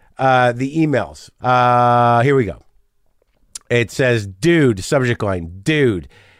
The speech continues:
is that really your butt in Glow? Please say yes." Uh, that's from Ross. So I wrote back, "Of course," and he wrote back, "Nice." I thought it was a nice exchange. I wanted to share it with you. Um,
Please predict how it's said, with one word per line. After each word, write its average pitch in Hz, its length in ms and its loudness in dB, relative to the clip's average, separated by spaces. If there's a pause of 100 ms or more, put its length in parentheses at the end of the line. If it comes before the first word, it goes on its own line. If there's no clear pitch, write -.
(140)
is 131 160 0
that 175 340 0
really 170 480 2
your 143 220 2
butt 143 480 0
in 110 240 -2
Glow? 101 720 0
Please 135 300 2
say 123 240 0
yes." 110 640 -4 (920)
Uh, 98 300 2
that's 104 240 -4
from 95 200 -6
Ross. 104 360 0
So 98 160 -6
I 107 100 2
wrote 104 220 0
back, 98 260 -2
"Of - 240 -12
course," 127 560 0 (320)
and 92 140 -6
he 113 100 0
wrote 110 220 0
back, 98 340 -2 (400)
"Nice." 101 920 -4 (460)
I 117 100 -4
thought 113 140 -2
it 101 40 -4
was 92 100 -10
a 104 60 -6
nice 98 280 -6
exchange. 87 420 -6
I 90 40 -8
wanted 82 180 -6
to 78 60 -10
share 92 220 -8
it 85 60 -10
with 78 160 -14
you. 71 120 -18 (420)
Um, 117 640 0